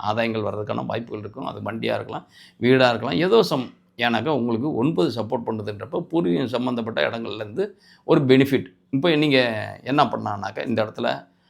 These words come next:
எட்டாம் அதிபதி உங்க ராசிக்கு ரெண்டுலயே இருக்கான். அப்ப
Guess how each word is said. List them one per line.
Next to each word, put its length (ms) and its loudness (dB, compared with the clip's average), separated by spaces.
எட்டாம் 320 6
அதிபதி 380 4
உங்க 440 0
ராசிக்கு 460 0
ரெண்டுலயே 560 0
இருக்கான். 300 -8
அப்ப 420 -2